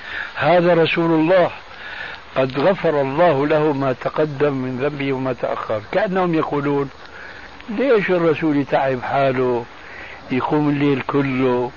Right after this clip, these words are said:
ويصوم الدهر كله ويترهب وما يقضي شهوته مع النساء؟ ليه؟ الله غفر له. "إنا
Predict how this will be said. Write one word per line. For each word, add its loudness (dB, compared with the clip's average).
ويصوم 0
الدهر 2
كله 0
ويترهب 2
وما 4
يقضي 4
شهوته 2
مع 2
النساء؟ 2
ليه؟ 4
الله 6
غفر 6
له. 4
"إنا 2